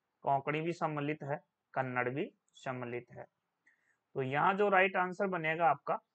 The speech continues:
वो भोजपुरी बनेगा, भोजपुरी बाईस भाषाओं में सम्मिलित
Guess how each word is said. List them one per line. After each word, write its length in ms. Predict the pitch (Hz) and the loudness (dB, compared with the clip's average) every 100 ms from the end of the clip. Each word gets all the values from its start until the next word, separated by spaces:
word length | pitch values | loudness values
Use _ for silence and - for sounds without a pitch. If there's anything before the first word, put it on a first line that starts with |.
| _ _ - | _ _ -12
वो 400 | 147 151 160 160 | -6 -2 0 0
भोजपुरी 580 | 147 151 156 - 147 160 | 2 2 2 -2 -4 -2
बनेगा, 400 | 143 127 139 196 | -2 -2 -4 -4
भोजपुरी 540 | 147 165 156 151 156 | -2 -2 -2 -6 -4
बाईस 300 | 151 135 139 143 | 0 0 -2 -2
भाषाओं 380 | 131 131 135 | -4 -2 -4
में 140 | 135 143 | -4 -8
सम्मिलित 440 | 143 139 135 - | -8 -8 -4 -6